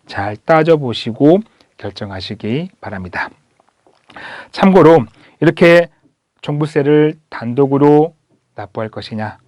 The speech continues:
공동으로 납부할 것이냐 이렇게 선택할 수 있는 부분은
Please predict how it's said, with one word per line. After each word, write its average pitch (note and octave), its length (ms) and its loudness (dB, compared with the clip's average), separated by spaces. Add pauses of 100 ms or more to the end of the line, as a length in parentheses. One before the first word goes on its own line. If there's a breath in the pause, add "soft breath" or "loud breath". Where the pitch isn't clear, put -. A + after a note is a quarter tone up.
(320)
공동으로 A#2+ 680 -4 (120)
납부할 A#2 380 -6
것이냐 B2 480 -4 (400)
이렇게 B2+ 480 -4 (380)
선택할 E3 480 -4
수 D3 180 -2
있는 B2+ 260 -2
부분은 A#2 460 0